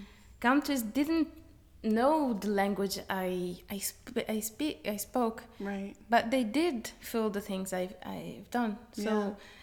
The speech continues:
Speaker 1: it's like communicating with everyone without even saying anything.
Speaker 2: Yeah, yeah.
Speaker 1: It's very, very, it's something magical, I think.
Speaker 2: Yeah, that
Speaker 1: Music
Speaker 2: is
Speaker 1: is, is very good. <laughs> It's very good for, for your soul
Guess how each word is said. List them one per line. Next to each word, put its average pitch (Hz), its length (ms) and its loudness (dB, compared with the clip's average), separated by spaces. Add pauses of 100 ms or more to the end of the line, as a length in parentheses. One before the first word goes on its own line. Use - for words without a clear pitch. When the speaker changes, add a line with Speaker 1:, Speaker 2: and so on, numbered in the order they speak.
Speaker 1:
it's - 120 -8
like 247 220 4
communicating 247 760 0
with 202 220 -2
everyone 208 600 0 (360)
without 196 420 2
even 208 380 -2 (200)
saying 214 280 0
anything. 226 440 -2 (140)
Speaker 2:
Yeah, 208 380 -2 (260)
yeah. 226 300 -4
Speaker 1:
It's - 440 -6
very, 285 420 0
very, 233 680 -2 (800)
it's - 100 -6
something 294 460 2
magical, 233 460 -2 (180)
I 208 40 -14
think. 185 340 -10
Speaker 2:
Yeah, 214 300 -4 (540)
that - 40 -6
Speaker 1:
Music 240 340 0
Speaker 2:
is 202 240 -4
Speaker 1:
is, 202 80 -8
is 196 320 -6
very 214 360 -4
good. 185 340 -6
<laughs> - 40 -12
It's 254 520 4
very 247 160 10
good 220 180 4
for, 202 240 -4
for 196 180 -10
your 185 200 -4
soul 196 480 -4